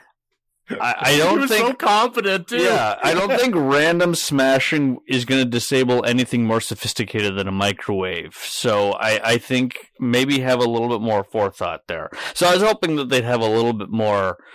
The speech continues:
Speaker 2: of a, uh, of a dimensionality to Wolverine there. But nope, just smashy, smashy.
Speaker 1: I thought they were gonna, I was surprised that they, again, they're probably gonna be later, but, like, Wolverine's like,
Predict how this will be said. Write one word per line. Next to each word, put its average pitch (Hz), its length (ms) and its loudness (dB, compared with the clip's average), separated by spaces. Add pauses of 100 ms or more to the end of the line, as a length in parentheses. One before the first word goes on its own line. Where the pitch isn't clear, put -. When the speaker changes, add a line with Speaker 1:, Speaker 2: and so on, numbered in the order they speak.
(260)
Speaker 2:
of 113 220 0
a, 92 340 -2
uh, 85 280 -4 (1000)
of 113 160 0
a 110 40 -2
dimensionality 95 1120 -2
to 107 100 -2
Wolverine 92 680 -4
there. 87 420 -8 (440)
But 147 380 -8
nope, 196 300 0
just - 240 -4
smashy, - 520 -2
smashy. 85 440 -8 (480)
Speaker 1:
I 139 80 -4
thought 180 140 0
they 165 100 -2
were 139 80 -4
gonna, 127 500 -8 (460)
I 170 60 -2
was 151 100 -6
surprised 165 340 -4
that 139 140 -8
they, 120 220 -4
again, 120 220 -6
they're 101 100 -10
probably 117 220 -4
gonna 110 100 -10
be 104 220 -4
later, 107 600 -6
but, 98 140 -6
like, 95 180 -6
Wolverine's 104 460 -6
like, 95 180 -8